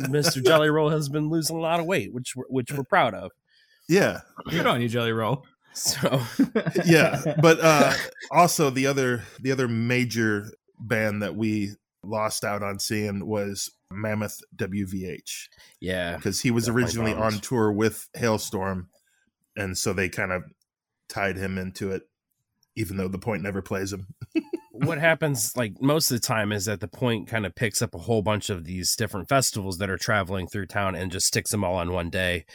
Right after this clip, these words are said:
Speaker 1: and puts them together and, and then calls Point Fest. And so that's kinda what they did. Well, at least this time around, since they rescheduled it, they took, like, Hailstorm's tour, they took Papa Roach's tour, and there was, like, one more tour in there, and they put it all together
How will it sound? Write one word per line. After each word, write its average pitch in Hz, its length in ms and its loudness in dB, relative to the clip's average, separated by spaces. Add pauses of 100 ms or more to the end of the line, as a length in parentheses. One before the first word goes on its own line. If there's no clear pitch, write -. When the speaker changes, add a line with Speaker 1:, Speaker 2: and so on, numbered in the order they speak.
(220)
Speaker 1:
and 87 180 -6
puts 120 160 -2
them 101 100 -2
together 87 400 -4
and, 82 220 -8
and 85 100 -8
then 82 120 -8
calls 76 280 -8 (120)
Point 82 180 -10
Fest. - 260 -10 (320)
And 101 140 -4
so 151 80 0
that's 156 140 2
kinda 156 160 4
what 139 160 2
they 110 120 -2
did. 117 380 0
Well, 123 240 0
at 123 60 -4
least 143 200 2
this 147 140 2
time 139 140 2
around, 113 140 0
since - 180 -4
they 110 100 -2
rescheduled 107 540 0
it, 90 100 -2
they 107 140 -2
took, 110 260 -4
like, 101 160 -2
Hailstorm's 127 680 2
tour, 117 340 4
they 104 100 0
took 92 220 -6 (160)
Papa 110 260 -2
Roach's 107 320 -2
tour, 107 460 0 (420)
and 87 460 -4
there 87 80 -4
was, 85 220 -6
like, 87 120 -8
one 92 140 -4
more 90 220 -6
tour 90 240 -6
in 87 60 -6
there, 87 200 -8 (340)
and 98 140 -6
they 98 80 -4
put 101 220 -6
it 95 80 -2
all 92 140 -4
together 90 460 -4